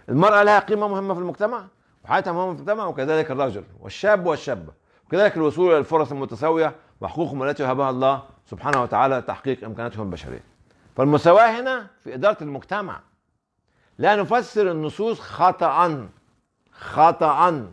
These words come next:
خطأ. لا ننظر للمرأة إنها خلقت من إيه؟ من ضلع أعوج. نفسر الحديث غلط. قد يكون الضلع الأعوج ده معناه إن هو بيحمي الصدر، بيحمي القلب والرئتين.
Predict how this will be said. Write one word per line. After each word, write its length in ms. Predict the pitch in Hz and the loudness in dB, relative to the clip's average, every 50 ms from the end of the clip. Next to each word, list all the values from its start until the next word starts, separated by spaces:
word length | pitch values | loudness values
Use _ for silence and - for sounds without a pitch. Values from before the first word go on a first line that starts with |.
| - _ _ _ _ _ _ _ _ _ _ _ | -20 _ _ _ _ _ _ _ _ _ _ _
خطأ. 880 | _ - - - 120 156 170 - - 160 143 135 156 175 175 147 113 92 - _ _ _ _ _ _ _ _ _ _ _ _ _ _ _ _ _ _ _ _ _ _ _ _ _ _ _ _ _ _ _ _ _ _ _ _ _ _ _ _ _ _ _ _ _ _ _ _ _ - | _ -20 -10 -2 2 2 4 4 4 0 0 2 0 0 -2 -4 -10 -14 -18 _ _ _ _ _ _ _ _ _ _ _ _ _ _ _ _ _ _ _ _ _ _ _ _ _ _ _ _ _ _ _ _ _ _ _ _ _ _ _ _ _ _ _ _ _ _ _ _ _ -2
لا 80 | 107 117 | 0 4
ننظر 280 | 143 180 190 180 160 | 4 4 4 4 2
للمرأة 640 | 160 151 151 147 147 170 214 226 202 208 226 233 226 - _ _ _ _ _ - | 4 4 2 2 4 4 4 4 4 4 2 2 0 -8 _ _ _ _ _ -10
إنها 280 | 120 139 156 175 180 170 | -6 -4 0 0 0 0
خلقت 340 | - 196 190 180 165 170 | 0 -2 -2 -2 -2 -4
من 180 | 156 151 156 156 | -4 -4 -4 -2
إيه؟ 380 | 160 185 196 202 190 165 _ _ _ _ - - | -2 -2 -2 -2 -4 -8 _ _ _ _ -14 -10
من 140 | 113 120 | -8 -4
ضلع 180 | 135 175 170 170 | -2 0 2 4
أعوج. 260 | 175 170 151 120 101 92 87 _ _ _ _ - | 4 4 2 2 -2 -6 -12 _ _ _ _ -14
نفسر 400 | 120 117 117 190 226 - - 175 | -10 -6 -2 -2 -2 -2 -2 -4
الحديث 380 | 165 143 - 139 165 202 190 156 | -4 -4 -4 -2 -2 -2 -2 2
غلط. 240 | 240 247 180 127 - - _ _ _ _ _ _ _ _ _ _ _ - | 2 0 0 0 -6 -12 _ _ _ _ _ _ _ _ _ _ _ -4
قد 140 | - 143 143 | -2 2 2
يكون 200 | 147 - 214 214 | 4 4 4 2
الضلع 320 | 202 180 156 147 185 180 165 | 4 4 4 4 4 4 2
الأعوج 400 | 151 175 185 185 180 160 147 143 | 2 4 4 6 6 4 4 2
ده 140 | 165 185 | -2 -2
معناه 340 | 175 165 156 143 143 165 190 | -2 -2 -4 -4 -4 -4 -6
إن 80 | 185 175 | -6 -2
هو 140 | 175 170 160 | -2 -2 0
بيحمي 580 | 143 156 196 185 - 156 170 170 180 185 - - - 120 | 2 2 2 2 0 -2 -6 -6 -4 -6 -6 -8 -8 -10
الصدر، 500 | 123 - - - 165 185 202 247 - - _ _ _ _ _ _ _ - | -10 -8 -8 -4 -4 -4 -4 -4 -10 -20 _ _ _ _ _ _ _ -6
بيحمي 380 | 101 120 165 160 143 156 156 147 | 2 4 4 4 4 2 -2 -2
القلب 380 | 139 - - 170 185 180 156 175 | -2 0 2 2 2 2 4 2
والرئتين. 600 | 185 190 190 175 202 202 - 254 226 180 170 | 2 2 2 0 0 0 0 -2 -2 -2 -4